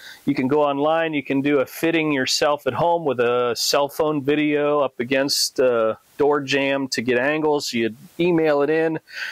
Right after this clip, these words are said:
they'll come back to you and they'll say, "Hey, you need a sixty-nine degree, seventy-one degree shaft angle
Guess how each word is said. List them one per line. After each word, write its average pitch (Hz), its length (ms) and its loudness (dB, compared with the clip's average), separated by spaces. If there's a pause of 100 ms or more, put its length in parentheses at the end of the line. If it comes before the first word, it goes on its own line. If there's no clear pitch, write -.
(200)
they'll 139 160 0
come 139 180 0
back 143 260 0
to 147 80 0
you 143 40 2
and 139 80 0
they'll 139 100 0
say, 135 280 0
"Hey, 151 160 0
you 123 180 -2
need 127 380 -2
a 107 360 0
sixty-nine 151 720 -2
degree, 147 500 -2
seventy-one 147 680 0
degree 135 320 -2
shaft 151 480 0
angle 143 520 0